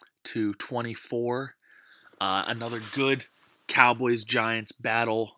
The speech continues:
that goes the Giants' way. Um, I do think that Giants' defense is a little underrated, and I think, uh, they hung in there with the Jags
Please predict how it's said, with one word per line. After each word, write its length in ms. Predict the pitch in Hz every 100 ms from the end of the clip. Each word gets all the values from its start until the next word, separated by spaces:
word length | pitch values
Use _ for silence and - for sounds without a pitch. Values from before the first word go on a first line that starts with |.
| -
that 400 | 113 101 101 104
goes 360 | 107 104 101
the 140 | - 92
Giants' 680 | 95 110 107 107 104 - -
way. 500 | - 92 90 78 78 - - - - - -
Um, 500 | 87 - 87 90 - _ _ _ -
I 60 | 98
do 160 | 110
think 200 | 113 151
that 120 | 147 127
Giants' 340 | 139 123 113
defense 580 | - 135 131 110 101 107
is 60 |
a 60 | 104
little 360 | 104 104 104 -
underrated, 680 | 107 104 98 104 101 95 87 -
and 140 | 98
I 100 | 95
think, 360 | - 107 101 104
uh, 180 | 98
they 160 | 95 101 - _ -
hung 300 | - 120 117
in 160 | 113
there 180 | 110 101
with 120 | 95
the 80 | -
Jags 640 | 98 101 104 101 98 -